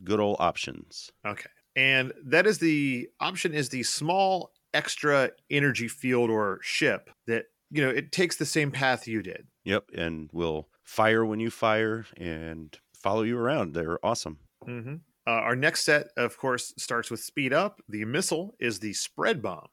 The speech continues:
Speaker 1: Which is a pretty powerful one.
Speaker 2: Yeah, it
Speaker 1: Where it's
Speaker 2: only goes down, though.
Speaker 1: Yes, but it's, uh, it's got, it's, I think, the strongest of the,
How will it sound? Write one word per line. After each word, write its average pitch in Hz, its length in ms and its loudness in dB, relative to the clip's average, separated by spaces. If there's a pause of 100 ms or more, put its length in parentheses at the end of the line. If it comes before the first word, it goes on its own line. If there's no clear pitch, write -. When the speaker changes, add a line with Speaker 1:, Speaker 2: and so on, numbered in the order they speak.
(200)
Speaker 1:
Which - 220 -2
is 113 140 0
a 104 180 6
pretty 113 260 -4
powerful 120 480 0
one. 82 220 -8 (240)
Speaker 2:
Yeah, 135 160 0
it 156 80 2
Speaker 1:
Where 165 100 2
it's 160 80 4
Speaker 2:
only 185 140 2
goes 156 300 4
down, 120 320 2
though. 82 80 -12 (280)
Speaker 1:
Yes, 101 320 -2
but 82 240 -2
it's, - 240 -6
uh, 85 160 -2
it's 85 200 -4
got, - 200 2
it's, - 240 -8 (260)
I 95 60 -2
think, 214 200 -2
the 127 100 0
strongest 101 840 0 (200)
of 80 360 -2
the, 82 120 -4